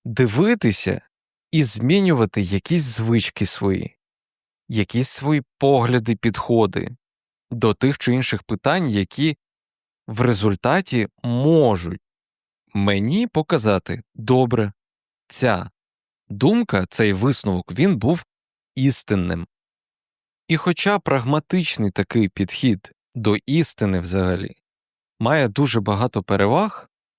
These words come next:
у нього є суттєві та фундаментальні обмеження. По-перше, наприклад, виникає питання, а,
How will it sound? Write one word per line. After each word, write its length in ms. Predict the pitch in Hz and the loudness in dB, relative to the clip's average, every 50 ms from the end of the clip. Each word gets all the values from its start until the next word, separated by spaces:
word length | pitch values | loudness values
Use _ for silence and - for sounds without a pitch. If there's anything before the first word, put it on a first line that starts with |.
| _ _ _ _ _ | _ _ _ _ _
у 100 | - 117 | -4 -4
нього 480 | 104 98 98 127 175 196 175 139 139 117 | -2 0 2 2 2 2 2 2 2 2
є 260 | 95 92 92 92 85 | 2 0 -2 -2 -2
суттєві 720 | - - - 107 98 - - - 135 156 180 180 131 104 | -4 -4 -4 -4 -4 -4 -2 0 2 2 2 2 0 0
та 140 | - - 92 | 0 -2 -4
фундаментальні 1120 | - - 113 104 95 107 110 117 139 143 131 107 - - 101 104 113 131 139 147 156 160 | -2 -2 -4 -2 0 0 0 0 0 0 -2 -4 -2 0 2 2 2 2 2 0 0 0
обмеження. 840 | 156 143 123 104 98 95 95 95 90 - - - - - - 127 - _ _ _ _ _ _ _ _ _ _ _ _ _ _ _ _ _ _ _ _ _ _ _ _ _ _ _ _ _ _ _ _ _ _ _ _ - | -2 -2 -2 -4 -4 -2 -4 -4 -6 -10 -12 -14 -16 -16 -18 -20 -20 _ _ _ _ _ _ _ _ _ _ _ _ _ _ _ _ _ _ _ _ _ _ _ _ _ _ _ _ _ _ _ _ _ _ _ _ -2
По-перше, 920 | - 113 - - 175 208 226 233 - - - - 151 127 113 104 98 101 - _ _ _ _ _ _ _ _ _ _ _ _ _ _ _ _ _ _ _ _ _ - | -2 -2 0 0 0 2 2 0 -2 -2 0 2 2 2 2 2 0 -2 -6 _ _ _ _ _ _ _ _ _ _ _ _ _ _ _ _ _ _ _ _ _ -4
наприклад, 580 | 123 113 110 - - 101 92 - - 104 92 | -2 -2 0 0 0 0 0 0 -2 -4 -2
виникає 400 | - 123 117 120 113 - 202 220 | 0 0 2 2 2 2 2 0
питання, 640 | 202 - 190 175 - - 123 107 98 95 92 90 - - | 2 0 -4 -2 0 0 0 0 0 0 -2 -2 -4 -6
а, 260 | - - 101 104 | -6 -6 -6 -6